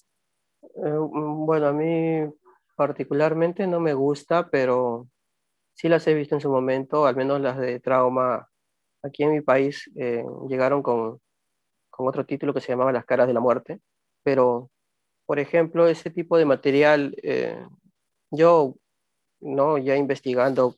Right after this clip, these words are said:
con el tiempo que, que tengo en este tipo de cosas, eh, supe que no era real, ¿no? Sino que era una especie de falso documental,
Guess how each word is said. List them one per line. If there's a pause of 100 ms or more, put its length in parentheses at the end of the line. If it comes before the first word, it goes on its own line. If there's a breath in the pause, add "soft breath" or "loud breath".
con
el
tiempo
que,
que
tengo
en
este
tipo
de
cosas, (880)
eh,
supe
que
no
era
real,
¿no?
Sino
que
era
una
especie
de
falso
documental,